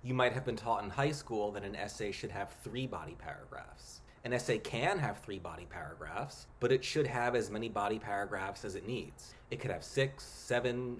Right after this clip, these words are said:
eight, twenty-nine, eighty-eight. It depends on the thesis the essay is arguing, how many body paragraphs it takes to argue that thesis well. Now, what is the purpose of those body paragraphs?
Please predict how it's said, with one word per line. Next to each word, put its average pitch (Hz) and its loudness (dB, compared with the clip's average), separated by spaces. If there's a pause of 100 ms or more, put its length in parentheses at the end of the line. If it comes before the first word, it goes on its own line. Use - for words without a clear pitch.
eight, 113 0 (280)
twenty-nine, 107 0
eighty-eight. 104 -2 (320)
It 131 -4
depends 143 4
on 110 2
the 101 -4
thesis 143 0
the 117 -2
essay 113 0
is 110 2
arguing, 143 6 (360)
how 123 4
many 123 2
body 110 2
paragraphs 101 0
it - -14
takes 151 0
to - -8
argue 98 0
that 92 -2
thesis 90 -10
well. 113 0 (320)
Now, 127 10
what 151 8
is 143 2
the 123 0
purpose 240 2
of 104 -6
those 95 -2
body 92 -2
paragraphs? - -10